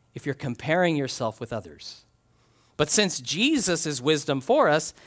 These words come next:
he enables us to reject this earthly wisdom and to find contentment in him. And this is something we need to learn as we, as our greed is exposed, as our envy is brought into the light. When we read passages like this and go, "Well, look at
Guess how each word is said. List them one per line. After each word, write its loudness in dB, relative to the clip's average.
he 2
enables 4
us 2
to -2
reject -2
this -4
earthly -4
wisdom -6
and -6
to 0
find 2
contentment -2
in 2
him. 0
And -2
this 2
is 0
something 2
we 2
need 0
to -2
learn -2
as 2
we, 2
as 4
our 2
greed -2
is -8
exposed, -8
as 0
our 2
envy 0
is -6
brought 0
into -8
the -4
light. -4
When -8
we -2
read -2
passages -6
like -6
this -6
and -14
go, -14
"Well, -16
look -8
at -10